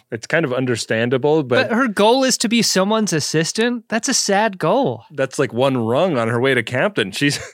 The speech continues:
Speaker 1: <laughs> she's trying to be captain by the time they get back to, I mean, she, she's thinking about her future, Adam. She's like,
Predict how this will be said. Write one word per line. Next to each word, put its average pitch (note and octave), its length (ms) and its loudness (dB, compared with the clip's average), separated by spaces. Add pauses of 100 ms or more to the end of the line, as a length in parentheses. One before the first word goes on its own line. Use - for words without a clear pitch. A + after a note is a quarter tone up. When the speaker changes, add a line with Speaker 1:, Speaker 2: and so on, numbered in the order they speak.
Speaker 1:
<laughs> - 180 -20
she's D#3+ 240 -6
trying G#3 220 2
to D#3+ 40 2
be D3+ 140 2
captain D#3+ 440 0
by B2+ 140 2
the B2 100 -2
time C#3+ 220 2
they C#3 100 2
get C#3 180 0
back C#3 240 2
to, C3+ 300 2 (120)
I D#3 80 2
mean, E3+ 120 2
she, F#3 220 -4 (300)
she's C4+ 200 -6
thinking D#4 220 0
about G3+ 160 4
her D3+ 100 4
future, G#3 400 0
Adam. G#2 300 -2
She's D#3 260 -2
like, D3 220 2